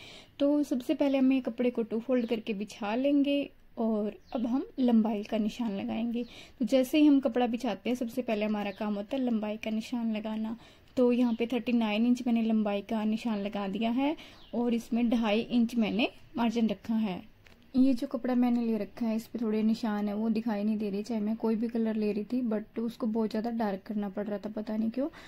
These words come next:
तो इसीलिए आपको थोड़ा सा ध्यान से देखना पड़ेगा। तो ये मैंने शोल्डर का निशान लगा दिया ऊपर से साढ़े छः इंच पे और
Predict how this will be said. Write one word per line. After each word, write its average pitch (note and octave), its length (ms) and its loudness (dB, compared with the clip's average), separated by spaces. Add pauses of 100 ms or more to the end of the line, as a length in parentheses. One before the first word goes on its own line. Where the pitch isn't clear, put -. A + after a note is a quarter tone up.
(280)
तो A#3 100 2
इसीलिए A#3 320 0
आपको A3+ 220 -4
थोड़ा A3+ 200 -2
सा A3 140 -6
ध्यान G#3 260 -2
से G#3+ 140 -6
देखना G#3 300 -4
पड़ेगा। G#3+ 500 -6 (340)
तो B3 60 2
ये A#3+ 160 6
मैंने A#3+ 260 6
शोल्डर G#3+ 340 -2
का C4 100 -2
निशान B3 420 2
लगा A3+ 160 -2
दिया A3 200 -4
ऊपर A3 200 -6
से A3 140 -8
साढ़े G3 280 -4
छः A3+ 220 -4
इंच B3+ 240 2
पे C4+ 300 -4 (440)
और G#3+ 340 -2